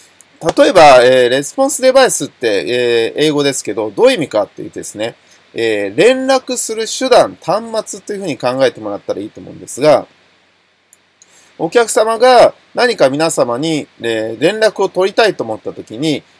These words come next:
いろんな連絡方法があると。今の注文フォームだけじゃなくて、メールもあるし、電話もあるし、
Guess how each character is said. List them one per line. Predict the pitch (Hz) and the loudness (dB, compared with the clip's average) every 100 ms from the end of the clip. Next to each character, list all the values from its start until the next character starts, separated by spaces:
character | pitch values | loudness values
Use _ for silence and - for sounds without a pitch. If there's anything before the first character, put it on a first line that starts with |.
| _ | _
い | - | 0
ろ | 233 | 2
ん | 269 | 2
な | 254 | 4
連 | 233 233 | 4 2
絡 | 226 220 | 0 -2
方 | 240 214 | 0 2
法 | 156 | 2
が | 113 123 | 4 2
あ | |
る | 107 | 2
と。 | - 95 _ _ _ | -6 -12 _ _ _
今 | - 196 | -8 -2
の | 160 | 0
注 | 135 202 208 | 0 -4 -2
文 | 202 185 | -2 0
フ | 226 | 2
ォ | |
ー | 190 | 2
ム | |
だ | 123 120 | 0 0
け | 190 | -2
じ | 147 | -2
ゃ | |
な | 127 135 | -4 -6
く | - | -2
て、 | 240 226 117 - _ | 2 4 2 -4 _
メ | 135 160 160 | -2 2 2
ー | |
ル | 156 | 0
も | 151 | -2
あ | 190 | -2
る | 190 | -2
し、 | - 160 | -4 -4
電 | 131 151 | -2 -2
話 | 151 | -2
も | 156 | -2
あ | 185 | -2
る | 170 | -2
し、 | - 180 147 | -4 -2 -4